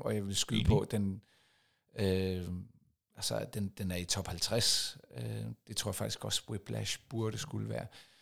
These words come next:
Speaker 1: Men jeg siger Inception et, Whiplash to. Jeg synes virkelig ikke, at Joker var så god, som folk gjorde den til. Den
Speaker 2: Nej.
Speaker 1: var, og jeg synes faktisk, at Joaquin Phoenix har nogle gange,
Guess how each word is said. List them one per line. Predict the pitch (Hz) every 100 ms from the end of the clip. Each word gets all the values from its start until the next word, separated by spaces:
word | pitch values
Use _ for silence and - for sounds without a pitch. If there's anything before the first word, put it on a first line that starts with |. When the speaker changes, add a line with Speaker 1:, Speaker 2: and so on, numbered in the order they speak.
| - - -
Speaker 1:
Men | 131
jeg | 143
siger | 156 160
Inception | 156 143 - 156 - 151 139
et, | 127 117 - - 120
Whiplash | 113 107 120 110 110 - - -
to. | 120 - -
Jeg | -
synes | - - - 117 - - 127
virkelig | 110 104 - 107 98 - _ _ _ _
ikke, | 113 95 104
at | -
Joker | 98 90 98
var | 98
så | 101 110
god, | - 110 131
som | - 104
folk | - 107
gjorde | - 107 107
den |
til. | 104 104
Den | 98 -
Speaker 2:
Nej. | 190
Speaker 1:
var, | 202 165 - - _ _ _ _ _ _
og | 107
jeg |
synes | 98 120 -
faktisk, | 104 - 113 120
at | 104 98
Joaquin | 113 107 - 101
Phoenix | - - 113 120 117 - - - - - _ _
har | 113
nogle | 104 110
gange, | 107 107 110 101